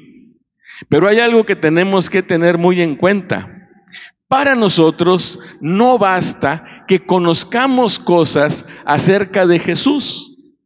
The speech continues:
Por más que sean verdaderas.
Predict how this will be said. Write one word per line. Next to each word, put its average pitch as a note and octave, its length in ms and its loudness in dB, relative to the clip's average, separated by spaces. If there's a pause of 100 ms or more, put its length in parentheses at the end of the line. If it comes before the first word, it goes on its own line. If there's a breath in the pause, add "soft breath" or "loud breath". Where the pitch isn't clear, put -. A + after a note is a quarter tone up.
(440 loud breath)
Por D#3 200 2
más G3+ 300 0
que F#3 160 -2
sean G3+ 440 0
verdaderas. D#3 1000 -2